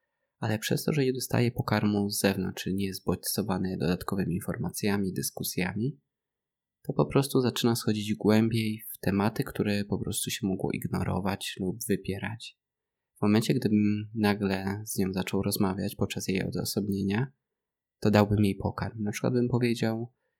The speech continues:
„Słuchaj, gdzie, czy pomyślałeś może o tym, jaki będzie nasz następny krok do wyprowadzki?”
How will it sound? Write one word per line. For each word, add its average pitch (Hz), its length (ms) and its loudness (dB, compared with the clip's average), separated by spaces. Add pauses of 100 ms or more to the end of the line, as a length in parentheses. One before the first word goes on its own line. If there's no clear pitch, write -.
„Słuchaj, 104 500 -4 (100)
gdzie, 107 240 -4 (120)
czy - 160 -2 (640)
pomyślałeś 107 500 0
może 104 220 2
o - 60 -2
tym, 117 420 2 (400)
jaki - 200 -4
będzie 104 220 2
nasz 101 160 0
następny 104 400 0
krok 98 360 -4
do 101 80 -2
wyprowadzki?” 117 840 -2